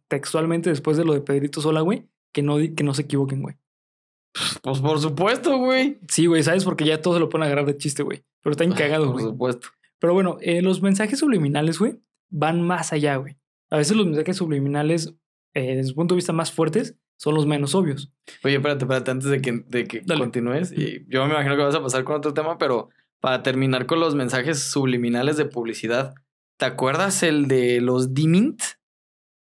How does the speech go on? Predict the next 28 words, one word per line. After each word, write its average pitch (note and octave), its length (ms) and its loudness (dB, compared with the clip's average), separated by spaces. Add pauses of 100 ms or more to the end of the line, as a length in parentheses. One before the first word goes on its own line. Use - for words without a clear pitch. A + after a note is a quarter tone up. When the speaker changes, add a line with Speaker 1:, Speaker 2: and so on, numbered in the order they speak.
(180)
Speaker 1:
Mm. F#3 520 2 (160)
Speaker 2:
El B2+ 140 -6
de B2+ 200 0
chupas, E3+ 800 -2
muerdes D#3 560 2
Speaker 1:
O E3 60 2
Speaker 2:
o D#3+ 40 2
Speaker 1:
masticas. C3+ 200 2
Speaker 2:
masticas. C#3+ 640 -2 (600)
Speaker 1:
¿Y D#3 80 2
el D3 100 2
de D3 80 2
Speaker 2:
Ya F#3 220 4
de A#3+ 80 4
Speaker 1:
Melox? G#3+ 140 2
Speaker 2:
por F3 140 2
sí F#3+ 160 4
la, A#3+ 120 4
espérate, E3 540 2
Speaker 1:
<laughs> C3+ 40 -6
Speaker 2:
ya, D3+ 300 0
sí, C3+ 240 0
chupa D3+ 260 -2
Melox E3+ 240 -2
o C#3+ 60 -2
mastica B2+ 320 -2
Melox, A2 240 -2
¿no? C#3 120 -4